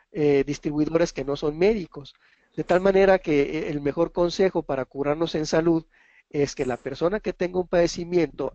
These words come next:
antes de que tome el suplemento, sobre todo si está tomando anticoagulantes,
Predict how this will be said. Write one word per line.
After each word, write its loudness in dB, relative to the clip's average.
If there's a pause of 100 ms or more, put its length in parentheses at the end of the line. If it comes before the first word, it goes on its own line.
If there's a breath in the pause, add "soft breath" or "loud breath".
antes 0
de 0
que -10
tome -4
el -12
suplemento, -4
sobre -8
todo -2
si -14
está -6
tomando -6
anticoagulantes, -6